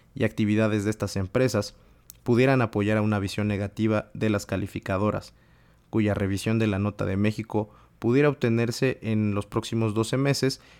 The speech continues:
y pudiera poner en riesgo el grado de inversión de la deuda en el país.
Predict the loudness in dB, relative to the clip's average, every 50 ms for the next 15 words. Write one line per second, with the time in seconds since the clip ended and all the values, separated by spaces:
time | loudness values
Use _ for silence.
0 | -18 _ -8 -6 0 2 4 4 4 4 2 2 0 0 2 2 2 0 0 0
1 | 2 2 2 4 2 2 0 0 -2 -4 -12 -20 _ _ -8 -4 -2 0 0 2
2 | 2 2 0 0 2 2 2 2 0 -2 -2 -2 0 2 2 2 0 -2 -6 _
3 | _ _ _ -8 -2 0 2 2 2 2 0 0 0 0 0 0 -2 -4 -4 -6
4 | -6 -4 -4 -4 -4 -6 -8 -10 -10 -12 -12 -12 -12 -14